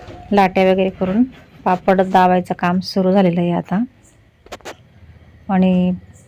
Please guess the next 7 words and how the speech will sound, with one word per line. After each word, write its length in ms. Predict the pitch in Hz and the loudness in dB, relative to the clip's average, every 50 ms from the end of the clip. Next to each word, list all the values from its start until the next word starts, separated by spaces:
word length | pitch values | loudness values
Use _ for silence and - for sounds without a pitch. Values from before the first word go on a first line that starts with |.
| _ - | _ -2
पिठाला 360 | - 196 202 220 214 202 202 | 0 0 2 4 2 4 2
कलरही 500 | 196 196 - - 202 202 208 202 202 196 196 | 0 0 0 2 4 4 4 4 4 2 0
खूप 260 | - 208 196 202 - | 0 -4 -4 -4 -6
छान 360 | - - - 214 202 190 196 196 | -14 -8 -4 0 2 2 4 4
आलेला 260 | 190 185 180 185 185 | 4 2 2 2 2
आहे 80 | 185 | 2
मस्त. 440 | 185 180 180 175 - - _ - - | 2 2 0 -2 -6 -10 _ -6 -6